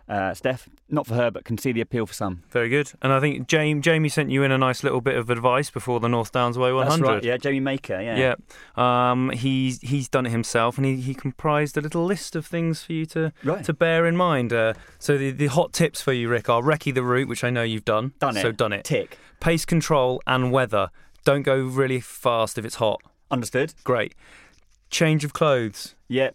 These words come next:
Speaker 1: got,
Speaker 2: 'Cause
Speaker 1: got,
Speaker 2: it's a long old time.
Speaker 1: got my rhino suit for the second half.
Speaker 2: <laughs> Night running.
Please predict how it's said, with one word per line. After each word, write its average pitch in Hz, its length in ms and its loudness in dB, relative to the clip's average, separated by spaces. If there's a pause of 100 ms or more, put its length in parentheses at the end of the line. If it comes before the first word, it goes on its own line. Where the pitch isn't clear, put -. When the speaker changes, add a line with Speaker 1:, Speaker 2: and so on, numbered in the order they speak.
(140)
Speaker 1:
got, 139 140 2
Speaker 2:
'Cause 110 280 -12
Speaker 1:
got, 120 100 -2
Speaker 2:
it's - 180 -2
a 120 80 2
long 127 240 0
old 131 220 2
time. 104 340 0
Speaker 1:
got 143 140 0
my 143 80 2
rhino 135 380 2
suit 131 260 -2
for 131 80 -2
the 123 80 2
second 120 260 -2
half. 131 580 -2 (320)
Speaker 2:
<laughs> 220 680 -6
Night 147 300 2
running. 113 420 0